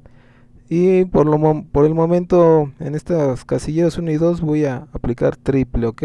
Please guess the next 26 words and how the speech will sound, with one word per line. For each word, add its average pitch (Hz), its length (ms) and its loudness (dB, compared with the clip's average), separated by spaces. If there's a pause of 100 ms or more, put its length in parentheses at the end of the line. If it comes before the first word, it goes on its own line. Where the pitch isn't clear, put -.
(160)
Pero 127 240 -6
por 123 240 -6
fijo 151 320 -6
me 123 140 -8
voy 135 140 -4
por 131 280 -8
local, 196 540 -6
casillero 156 420 -4
uno 214 260 -4
y 214 60 -8
casillero 143 380 -4
dos 143 180 2
local, 113 560 -2
¿ok? 196 340 -2 (680)
Muy 165 100 -2
bien, 233 300 4
seguimos 196 360 0
con 180 200 -2
los 175 360 -6 (200)
partidos. 175 640 4
En 147 120 -6
el 135 80 -6
casillero 156 460 0
tres 156 340 0
está 135 260 0
el 143 260 -4